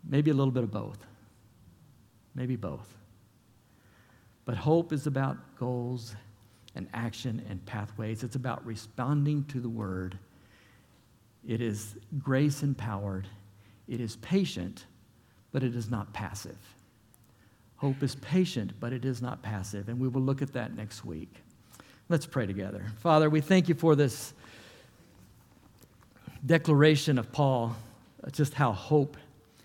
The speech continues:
is, never disappoints us.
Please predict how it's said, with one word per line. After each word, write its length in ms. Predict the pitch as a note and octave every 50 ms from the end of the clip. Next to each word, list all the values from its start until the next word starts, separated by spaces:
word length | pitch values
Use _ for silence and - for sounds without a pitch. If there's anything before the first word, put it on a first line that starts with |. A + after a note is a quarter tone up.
| _ _ _ _ _ - - -
is, 560 | C3+ B2 B2 A#2+ G#2 - - - - - - - - - - - - - _ - - - _ _ _ _ _ _ _ _ _ _ _ - _ _ _ _ _ _ _ _ _ - - _ _ _ _ - - _ _ _ _ _ _ - _ _ _ _ _ _ _ _ _ _ _ _ -
never 260 | C3+ C3+ C#3 C#3 C3+
disappoints 600 | C3 B2+ A2+ - - - - F2 E2 F2 F2 -
us. 360 | - - - - - - -